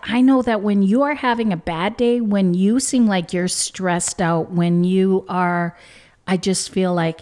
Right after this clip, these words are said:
he's not happy today. I'm not gonna be that happy today either then. But when you're in a great mood,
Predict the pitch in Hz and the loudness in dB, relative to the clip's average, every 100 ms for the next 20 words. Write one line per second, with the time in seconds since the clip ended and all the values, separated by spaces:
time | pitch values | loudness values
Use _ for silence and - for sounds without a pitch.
0 | _ _ - 233 226 214 190 180 175 - | _ _ -2 0 0 0 0 0 -4 -6
1 | 175 143 - 139 - 160 156 143 151 _ | -6 -4 -4 -6 -6 -4 -4 -4 -6 _
2 | _ _ _ - - 240 320 285 277 240 | _ _ _ -16 -6 -2 0 0 0 0
3 | 208 190 180 165 165 160 165 160 - 165 | 2 0 0 -2 -2 -4 -4 -4 -4 -2
4 | 156 151 147 156 156 151 151 - - - | 0 0 -2 -4 -8 -8 -10 -14 -20 -20
5 | - - 208 196 233 277 285 - _ _ | -20 -4 -4 0 0 2 0 -4 _ _
6 | - 240 262 277 269 226 - 214 233 254 | -10 -4 0 4 4 2 -4 0 0 2
7 | 226 214 233 254 | 2 4 2 -2